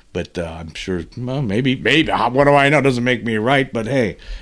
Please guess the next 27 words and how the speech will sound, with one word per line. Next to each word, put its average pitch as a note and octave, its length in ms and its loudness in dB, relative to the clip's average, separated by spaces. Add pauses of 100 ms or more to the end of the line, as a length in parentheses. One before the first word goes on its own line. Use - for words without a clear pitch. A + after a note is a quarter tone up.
(300)
maybe G#2 480 2
ali-, B2 140 -4
three A#2 220 -2
people B2 280 0
say A#2 360 2
aliens B2 480 0
replaced A#2+ 460 -2
his B2+ 140 -4
memories. A#2+ 520 -4 (100)
Uh, G2 140 -4
four A2 260 -2
point A2+ 220 -2
nine A2+ 180 -4
percent. A2 440 -6 (140)
Uh, F#2+ 280 -8 (180)
I G#2 80 -6
don't G#2+ 160 -2
agree G#2 220 -2
with A#2+ 120 0
that A#2 200 -6
one, B2 160 -4
but F#2+ 160 -6
that's - 480 -8
what F#2+ 160 -10
some G2 180 -4
people F2+ 280 -10
say. E2 340 -10